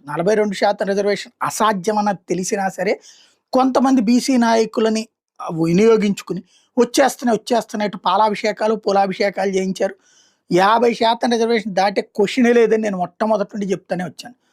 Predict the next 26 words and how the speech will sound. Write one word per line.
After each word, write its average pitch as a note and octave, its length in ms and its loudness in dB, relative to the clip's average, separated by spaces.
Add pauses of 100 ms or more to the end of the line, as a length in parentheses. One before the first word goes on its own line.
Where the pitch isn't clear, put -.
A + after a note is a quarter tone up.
(500)
ఇప్పుడు C4+ 580 4 (360)
పోనీ C4 320 4
ఈయన C#4 200 6
చేతిలో C#4 480 4
ఉన్న B3+ 120 2
దాంట్లో A#3 340 0
ఏమైనా G#3+ 180 -2
చేశారంటే, F#3+ 680 -2 (760)
గతంలో C4+ 720 2 (580)
కేసీఆర్ C#4 640 2
కంటే C4 420 -2
కూడా C4+ 200 0
ఇప్పుడు A#3+ 160 -4
తగ్గిపోయింది C4 680 2 (160)
బీసీ A3+ 220 0
రిజర్వేషన్. E3 480 -4 (520)
కేసీఆర్ C4+ 600 4
టైంలో B3 440 4
ఇరవై A#3+ 400 0
రెండు B3+ 240 2
పాయింట్ A#3 360 -2
ఏడు A3 200 2
ఎనిమిది G#3+ 320 -2
శాతం G#3 340 -4
రిజర్వేషన్ G3+ 420 -8
ఉండేది C#3+ 200 -16